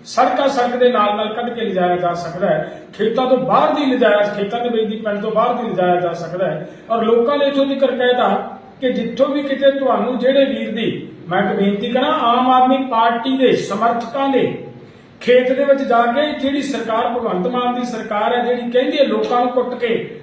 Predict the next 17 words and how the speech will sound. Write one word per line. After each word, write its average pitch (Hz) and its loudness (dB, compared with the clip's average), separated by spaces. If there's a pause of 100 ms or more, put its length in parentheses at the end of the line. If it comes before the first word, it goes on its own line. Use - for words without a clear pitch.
(100)
ਤਾਂ 220 -4
ਮੈਂ 247 0
ਪਾਣੀ 247 0
ਲੰਘਾ 233 2
ਦਿਆਂ, - 2 (260)
ਔਰ 202 -2
ਰੋਕਿਆ 202 2
ਹੀ 285 0
ਆ 262 0
ਭਗਵੰਤ 214 -4
ਮਾਨ 214 -4
ਦੀ 226 -10
ਸਰਕਾਰ 196 -4
ਦੇ 208 -2
ਆਪਦੇ 202 2
ਬੰਦਿਆਂ 220 0
ਨੇ 220 -6